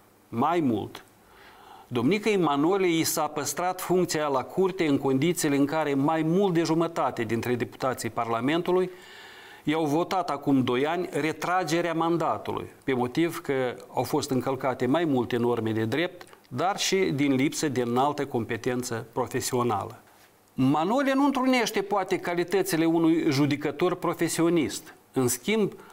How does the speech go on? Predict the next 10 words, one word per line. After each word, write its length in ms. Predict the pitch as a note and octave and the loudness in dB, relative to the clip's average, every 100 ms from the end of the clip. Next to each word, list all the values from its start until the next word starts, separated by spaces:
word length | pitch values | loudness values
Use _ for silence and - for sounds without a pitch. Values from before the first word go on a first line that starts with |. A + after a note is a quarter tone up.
| - - - | -20 -20 -8
a 120 | D3+ | -6
trecut 420 | D3+ E3+ F#3 G3 | -4 -4 -2 -4
toate 300 | - A#3+ A#3+ | -2 -2 0
filtrele 640 | G#3+ - G3+ C3+ C3+ A#2+ A#2 | -2 0 0 0 0 0 0
Maii 320 | A#2+ B2+ A#2 | 2 2 0
Sandu, 500 | - F3 G#3 F#3+ F#3 - - - _ | -2 -2 0 0 -2 -6 -20 -20 _
toate 340 | F#3+ A3 A3 | -2 -2 -2
testele 540 | A3 D#3 D#3 - E3 D#3 | -2 0 -2 0 0 2
de 280 | D3 D3+ - | 2 0 -2
fidelitate. 840 | E3 D3 D3+ D3+ A#2 G#2 - - | 0 0 0 0 -4 -6 -10 -20